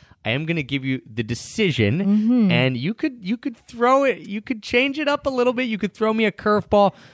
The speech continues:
Speaker 1: Heth, you
Speaker 2: I
Speaker 1: got
Speaker 2: could
Speaker 1: Western
Speaker 2: throw you a curveball, and, and somebody did say it would be interesting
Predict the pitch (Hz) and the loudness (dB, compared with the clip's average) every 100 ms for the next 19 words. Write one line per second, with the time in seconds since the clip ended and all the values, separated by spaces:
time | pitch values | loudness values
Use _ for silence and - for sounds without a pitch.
0 | _ _ 170 143 - _ - 262 156 508 | _ _ 0 0 -2 _ 0 4 6 6
1 | 196 - 392 - 285 262 240 240 196 175 | 6 6 6 6 8 6 4 2 2 2
2 | 170 156 151 - - 226 226 214 - - | 2 4 2 0 0 0 0 -2 -4 0
3 | 233 254 392 415 349 269 294 - - 269 | 0 4 2 4 2 0 -2 -2 2 6
4 | 220 190 165 - 226 208 269 226 247 123 | 6 2 -2 2 2 2 -2 -2 -6 -4
5 | 226 220 226 - 220 190 175 180 | -6 -6 -8 -8 -8 -8 -8 -10